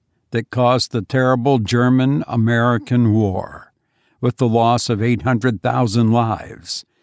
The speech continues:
and the consumption of almost incalculable treasure. It will be remembered that in nineteen thirty-nine, because of the Pickard incident, strained relations existed between the two countries.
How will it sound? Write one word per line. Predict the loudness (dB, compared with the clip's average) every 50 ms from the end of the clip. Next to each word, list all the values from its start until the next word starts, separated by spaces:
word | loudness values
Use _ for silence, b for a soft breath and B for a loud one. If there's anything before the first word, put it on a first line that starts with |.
| _ _ -4
and | -2 0 2 0
the | 0
consumption | 2 2 2 2 2 2 2 2 0 0 -2 -2 0 2 2
of | 0 0 0
almost | 0 2 2 2 2 0 0 -2 -2
incalculable | -2 -2 -2 -2 _ -8 -2 0 0 0 0 0 -2 -4 -2 0 0 -2 0 -2 -4 -4
treasure. | -4 -10 -14 -12 -10 -10 -10 -12 -14 -18 -20 -20 -20 _ _ _ _ _ _ _ _ _ _ _ _ _ _ _ -4 -2
It | -2 0
will | 2 0 0 2
be | 2 2 2 4
remembered | 4 4 4 4 4 2 0 -2 -4 -8 -14 -16 -16 -12
that | -8 -4 0 2
in | 2 2 4
nineteen | 4 4 2 2 0 -2 -2 0 0 2 2 0 0
thirty-nine, | -2 0 0 2 2 2 2 2 2 2 0 -2 -8 -12 -18 -18 -20 -20 -20 _ _ _ _ _ _ _ _ -2
because | -2 -2 0 0 -2 0 0 -2
of | -4 -2
the | -4 -6
Pickard | -6 -6 -6 -8 -6 _ -2 -2 -2 0 0
incident, | 0 0 0 -2 -4 -10 -10 -14 -18 -20 _ _ _ _ _ _ _ _ _ _ _ _
strained | -16 -16 -10 -4 0 2 2 4 4 4 2 0 0
relations | 0 0 2 2 2 2 2 2 0 0 0 0 2 2 0 0 0
existed | -2 -2 -2 -4 -4 -4 -4 -4 -4 -4 -4 -4 -4 -4
between | -6 -8 -8 -4 0 2 2 4 4 2 0
the | -2
two | -4 -4 -2 0 0 0 -2
countries. | -2 -4 -4 -4 -4 -10 -16 -18 -18 -16 -14 -12 -12 -14